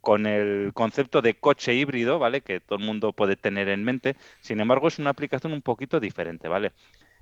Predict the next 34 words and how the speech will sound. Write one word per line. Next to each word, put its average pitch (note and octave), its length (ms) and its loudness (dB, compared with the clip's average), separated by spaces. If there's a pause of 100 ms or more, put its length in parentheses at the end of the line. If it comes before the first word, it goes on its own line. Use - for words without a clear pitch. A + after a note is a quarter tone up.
(160)
El A2 200 2
vehículo F#3+ 440 2
semi-híbrido D3+ 960 0 (240)
lo A2+ 140 -2
que A2+ 140 -2
tiene D#3+ 400 0
es - 140 -4
un A#2 180 -6
motor B2+ 320 2
de F2+ 100 -2
combustión G2 600 -4
interna, B2+ 400 0
¿vale? B2 220 -2
El A#2 40 -6
vehículo, G2 560 -4
cuando G2 200 -2
decimos C3+ 300 -4
combustión B2 420 -6
interna C#3+ 320 -2
nos G#2+ 140 -2
referimos A2+ 420 -4
a F2+ 260 2
cuando F2 440 -2
le F#2 100 -2
echas G#2 200 0
gasolina A#2+ 680 0
o F#2 140 -2
diésel D3+ 420 0
al A2 200 0
coche, G#3 260 -2
pues - 320 -16
combustión G2+ 440 -4
interna, E2 420 -6
¿vale? B2 240 -2